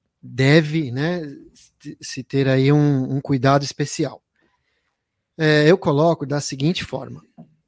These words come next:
É preciso, primeira coisa, mudar a mentalidade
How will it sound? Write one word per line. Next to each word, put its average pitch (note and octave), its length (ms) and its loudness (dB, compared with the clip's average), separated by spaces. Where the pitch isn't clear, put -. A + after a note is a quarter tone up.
É F3+ 100 -2
preciso, F#3+ 640 2
primeira B3 420 0
coisa, B2 500 -4
mudar C#3+ 480 -2
a A3 60 -2
mentalidade E3 960 -4